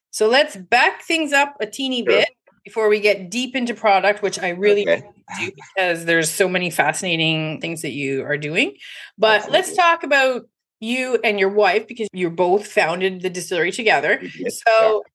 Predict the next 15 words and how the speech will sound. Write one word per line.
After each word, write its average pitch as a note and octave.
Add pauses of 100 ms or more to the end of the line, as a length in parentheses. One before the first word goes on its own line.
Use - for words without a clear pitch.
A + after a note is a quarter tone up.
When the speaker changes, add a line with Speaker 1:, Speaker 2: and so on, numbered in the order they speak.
(100)
Speaker 1:
were B3
you B3+
always C4
gin B3
lovers, D#3+
like, F3
from F#3+
way B3
back, G#3
or, G3+
like, F3+
what A3+
drew G#3
you C4+
Speaker 2:
No F3+